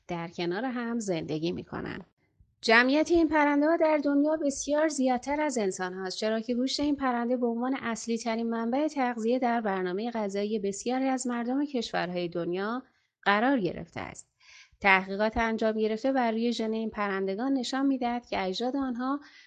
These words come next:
خروس جنگلی خاکستری و قرمز رنگ وحشی است که از ده‌ها قرن پیش در کشور ویتنام اهلی شده است. مرغ‌ها معمولاً در پایان یک سالگی و زمانی که از رشد کاملی برخوردار باشند، به سن بلوغ می‌رسند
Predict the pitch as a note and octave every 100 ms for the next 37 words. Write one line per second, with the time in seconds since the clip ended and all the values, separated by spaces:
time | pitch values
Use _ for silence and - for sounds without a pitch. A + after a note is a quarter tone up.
0 | _ _ G#3+ A3+ A3+ A3+ G#3+ G#3 F#3+ F#3+
1 | G#3 G#3+ F#3+ F#3 F#3 F3+ F#3 G3+ A#3+ C4+
2 | C4+ G3 F#3 F3 F3 E3+ F#3 G3 F#3 F3
3 | - B3 C#4 - A3 G#3 G#3 G3+ G#3+ C4+
4 | C4+ B3 B3 A#3+ A#3+ B3 - - - _
5 | F3+ F#3 G3 G3+ F#3+ - B3 C#4 B3 G#3+
6 | - G3+ G#3+ - D#3 D3 F#3+ - D#3+ E3
7 | D#3 D#3+ - _ _ _ _ _ _ _
8 | _ G#3+ B3+ C4+ D4+ D#4+ D#4+ D4+ D4+ D#4+
9 | D#4 D#4 C#4 B3+ C#4 D#4 D#4 D4+ - B3
10 | A#3+ A#3 C4+ E4+ E4+ C4+ A3 G#3 A#3 B3+
11 | C4 B3+ B3 C4 C#4+ C#4 B3 B3 F4 D#4
12 | A#3 F#3+ F#3 F3+ F3 E3+ E3+ E3+ G3 A3
13 | A#3 G3+ G3 G3+ G#3 G#3 G#3 C4 B3+ F#3+
14 | E3 D#3+ D#3+ E3